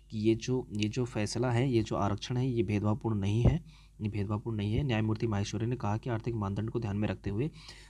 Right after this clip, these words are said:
आर्थिक रूप से कमजोर वर्ग को आरक्षण देने संबंधी आरक्षण देने संबंधी कानून बुनियादी ढांचे का समानता संहिता उल्ल-, सहि-, समानता संहिता का उल्लंघन नहीं करता है। उनका कहना था कि इस प्रावधान में पचास प्रतिशत से अधिक आरक्षण देने की सीमा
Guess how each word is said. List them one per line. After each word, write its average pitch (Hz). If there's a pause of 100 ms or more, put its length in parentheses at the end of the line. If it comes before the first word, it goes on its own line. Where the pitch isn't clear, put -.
(140)
आर्थिक 110
रूप 113
से -
कमजोर 113
वर्ग 101
को -
आरक्षण 107
देने 110
संबंधी 101 (1040)
आरक्षण 107
देने 113
संबंधी 104 (480)
कानून 113
बुनियादी 117
ढांचे 107
का 131
समानता 101
संहिता 101
उल्ल-, 107 (140)
सहि-, 104
समानता 107
संहिता 110
का 117
उल्लंघन 107
नहीं 98
करता 120
है। 139
उनका 123
कहना 107
था 139
कि 147
इस 131
प्रावधान 104
में 135
पचास 113
प्रतिशत 107
से 127
अधिक 107
आरक्षण 107 (400)
देने 113
की 120
सीमा 107